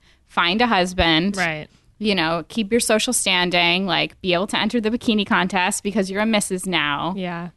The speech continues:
Speaker 1: And I think there's a real life that's creeping around that with the comedy of who she really is
Speaker 2: Mm-hmm.
Speaker 1: to the point where she's not even paying attention. And I think the reason that she's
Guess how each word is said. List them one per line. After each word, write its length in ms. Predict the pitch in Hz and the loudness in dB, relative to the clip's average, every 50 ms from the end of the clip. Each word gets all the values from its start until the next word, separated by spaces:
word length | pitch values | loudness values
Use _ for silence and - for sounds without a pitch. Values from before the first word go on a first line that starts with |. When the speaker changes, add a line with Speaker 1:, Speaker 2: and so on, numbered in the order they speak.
| - _ - | -16 _ -4
Speaker 1:
And 160 | 196 214 208 196 | -2 0 0 0
I 140 | 196 196 | -2 -2
think 540 | - - 208 190 185 180 185 190 185 - - - | -2 -2 0 2 2 0 0 -4 -8 -12 -16 -8
there's 320 | 196 208 202 196 196 185 196 | -2 0 2 2 2 2 0
a 80 | 175 180 | -2 -2
real 640 | 180 185 185 185 208 247 262 262 262 254 247 202 | -2 -8 -8 -4 0 2 4 4 4 4 4 2
life 640 | 180 160 156 156 160 185 226 - - - - _ _ _ _ _ _ _ _ | 2 2 2 2 2 0 0 -2 -6 -20 -20 _ _ _ _ _ _ _ _
that's 240 | - 180 - - - | -6 -6 -4 -6 -8
creeping 380 | - - 247 233 226 - 196 185 | -6 -2 -2 -2 -2 -2 -4 -4
around 360 | 170 165 170 160 165 180 190 | -2 0 2 2 2 2 0
that 240 | 175 165 165 165 - | 0 0 0 0 0
with 140 | - 190 - | -2 -4 -4
the 80 | 190 | -4
comedy 480 | - - 160 139 135 - 113 - 151 170 | -2 0 0 0 0 -2 -2 0 0 0
of 100 | 180 - | 0 0
who 120 | - 185 | -2 -4
she 180 | - - - 185 | -2 -2 -6 -6
really 440 | 170 175 208 226 233 214 190 165 147 | -4 0 2 4 6 6 4 4 2
is 460 | - - 90 151 180 214 208 190 185 185 | 0 0 0 0 0 0 0 0 0 0
Speaker 2:
Mm-hmm. 80 | 180 180 175 _ _ _ _ - | -2 -6 -10 _ _ _ _ 0
Speaker 1:
to 100 | 254 233 | 0 0
the 80 | 226 - | 2 2
point 220 | - 254 240 - | 2 0 2 2
where 120 | 220 226 226 | 2 0 0
she's 280 | - - 247 233 - | 0 0 0 0 0
not 200 | 247 240 226 226 226 | 2 2 2 2 0
even 200 | 226 214 220 220 | 0 0 -2 0
paying 200 | 208 220 208 202 | 0 0 0 2
attention. 460 | 202 202 - 269 277 269 - 170 156 160 | 0 0 2 2 2 2 2 0 -2 -2
And 120 | 170 180 185 | 0 0 0
I 80 | 185 180 | 0 -2
think 320 | - - 226 220 214 - | -2 -2 -2 -2 -2 0
the 100 | - 214 | -2 -2
reason 400 | 196 202 220 220 220 220 220 208 196 | 0 0 -2 -2 -2 -2 -2 -2 -2
that 160 | 185 - - | -2 -2 -2
she's 640 | - - 226 208 190 185 180 180 180 - - - | -4 -2 0 0 2 2 2 0 0 -2 -4 -6